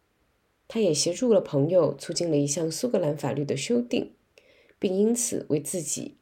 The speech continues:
和更多的移民争取到了在苏格兰免费接受高等教育的权利。她需要通过自己的努力养家赚钱。她看到过生活的不易，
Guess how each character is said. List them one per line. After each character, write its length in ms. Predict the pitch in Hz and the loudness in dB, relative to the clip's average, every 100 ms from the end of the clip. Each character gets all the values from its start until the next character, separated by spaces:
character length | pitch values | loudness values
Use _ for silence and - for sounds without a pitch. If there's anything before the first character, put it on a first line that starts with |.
| _ | _
和 140 | - | -12
更 280 | 143 294 208 | 2 4 4
多 120 | 151 | 4
的 80 | 143 | 2
移 160 | 131 | 2
民 320 | 131 135 127 139 | 4 4 2 -2
争 160 | 160 165 | -4 -4
取 140 | - | -2
到 120 | 135 | -2
了 120 | 131 127 | 0 -2
在 220 | - 123 | -2 -2
苏 220 | - - | -2 -4
格 120 | 240 | 0
兰 160 | 175 135 | 2 2
免 240 | 160 143 - | 2 -2 -2
费 180 | 240 | -2
接 140 | 214 151 | 0 0
受 240 | 143 151 | -2 -4
高 200 | 139 160 | -2 -2
等 140 | 139 127 | 0 0
教 180 | 139 101 | 0 0
育 60 | |
的 140 | 110 87 | -2 -4
权 280 | - - 101 | -4 -4 -2
利。 200 | 151 - _ _ _ _ _ _ _ _ _ _ - - | -4 -6 _ _ _ _ _ _ _ _ _ _ -20 -6
她 120 | 214 | -2
需 120 | 220 | 4
要 120 | 247 226 | 4 4
通 180 | 240 | 4
过 100 | 240 | 4
自 140 | 240 254 | 2 0
己 100 | 190 | 0
的 120 | 180 | 0
努 200 | 185 117 | 2 0
力 340 | 185 190 - - | 0 -2 -2 -4
养 200 | 143 107 | -4 -2
家 340 | 113 208 208 220 | -2 -2 -2 -4
赚 200 | - 160 | -4 -4
钱。 420 | - 120 101 - - _ _ _ _ _ _ _ _ | 0 0 0 -4 -12 _ _ _ _ _ _ _ _
她 100 | - | -14
看 220 | 220 277 240 | -2 2 4
到 140 | 190 | 4
过 120 | 180 | 2
生 240 | 170 247 240 | 0 0 2
活 140 | 165 | 2
的 100 | - | 0
不 220 | - 135 | 0 -2
易， 320 | 185 220 - | -2 -4 -6